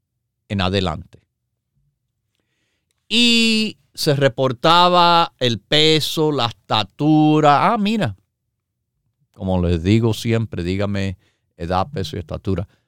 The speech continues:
Pero también miraron al nivel edu-, educacional,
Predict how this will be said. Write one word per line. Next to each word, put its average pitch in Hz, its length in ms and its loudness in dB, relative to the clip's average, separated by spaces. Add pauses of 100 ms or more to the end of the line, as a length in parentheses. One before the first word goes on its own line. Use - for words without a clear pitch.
(220)
Pero 135 200 2
también 147 440 4
miraron 151 500 6
al 110 200 2
nivel 104 320 2
edu-, 110 320 0 (280)
educacional, 92 960 -2